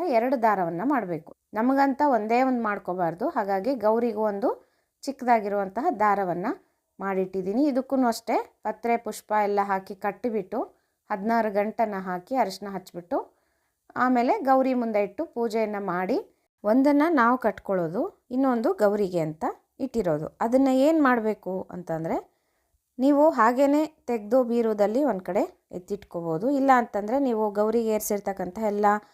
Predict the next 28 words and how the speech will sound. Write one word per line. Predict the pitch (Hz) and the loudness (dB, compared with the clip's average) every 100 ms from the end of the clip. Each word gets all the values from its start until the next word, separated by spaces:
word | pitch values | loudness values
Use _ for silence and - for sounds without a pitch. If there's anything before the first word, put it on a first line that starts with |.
| _ _ _ - | _ _ _ -8
ಗೆಜ್ಜೆ | 202 214 214 | -4 0 4
ವಸ್ತ್ರ, | 214 196 - 190 185 190 190 _ _ - | 4 2 0 0 0 0 -6 _ _ -14
ಆಮೇಲೆ | 202 214 220 | -6 -4 -2
ಹೂವು | 240 233 208 | 0 0 0
ಎಲ್ಲ | 214 208 | 2 4
ಇರುತ್ತಲ್ಲ, | 269 233 - 202 277 | 4 4 0 -2 0
ನಿರ್ಮಲ್ಲೆ | 320 233 220 214 302 | 0 0 -2 -2 0
ಅದ್ರ | 269 | -2
ಜೊತೆಗೆ | 208 196 190 202 | -2 -4 -4 -6
ಸೇರಿಸಿ | - 170 160 277 381 _ _ _ _ - | -4 -4 -4 -4 -4 _ _ _ _ -2
ಇಡ್ಬೋದು. | 269 208 151 139 - | 0 2 0 -4 -6
ಹೇಗಾದ್ರೂ | 214 233 208 175 208 | -2 0 2 2 2
ಮಾಡ್ಬೋದು, | 294 226 170 160 196 359 _ 240 | 2 2 0 -4 -4 -6 _ -2
ಗಿಡದಲ್ಲೂ | 269 254 247 254 | 0 2 2 2
ಹಾಕ್ಬೋದು, | 294 208 - 147 139 - _ _ _ - | 2 0 0 -6 -6 -10 _ _ _ -8
ನಿಮ್ಮ | 233 240 | -4 -2
ಅನುಕೂಲ. | 196 185 160 143 - _ _ _ | -2 -4 -6 -6 -6 _ _ _
ನಾನ್ | 214 269 | 2 2
ಹಾಗೆ | 240 226 240 | 4 4 2
ತೆಗ್ದು | 240 208 190 262 | 0 -2 0 0
ಬೀರುದಲ್ಲಿ | 220 208 202 185 196 | 2 0 0 -2 -2
ಎತ್ತಿಟ್ಟಿರ್ತೀನಿ. | 349 - 185 185 190 185 180 165 202 269 | -4 -6 -10 -6 -8 -8 -8 -6 -2 0
ಗೌರಿಯ | 196 190 208 | 2 2 2
ದಾರ | 185 175 170 | 0 0 0
ಅಂತ | 165 160 - | -2 -4 -4
ಎಲ್ಲೂ | 247 190 196 | -2 0 -2
ಹಾಕೋದಕ್ಕೆ | 190 170 180 175 - 254 | -2 -4 -4 -6 -6 -4
ಹೋಗೋದಿಲ್ಲ. | 262 226 190 143 | -2 0 -2 -4